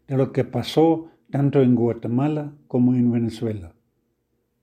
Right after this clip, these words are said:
Cuando existen líderes con visión y fuerza, se les abren espacios que pueden poner en defensiva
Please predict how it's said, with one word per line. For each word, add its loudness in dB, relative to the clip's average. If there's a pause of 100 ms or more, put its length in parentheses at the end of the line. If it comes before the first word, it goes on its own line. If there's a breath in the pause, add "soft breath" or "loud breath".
Cuando 0
existen -4
líderes 0
con -4
visión -2
y -6
fuerza, -6 (640)
se 0
les -2
abren 2
espacios -6 (300 soft breath)
que -2
pueden 4
poner -2
en -8
defensiva -4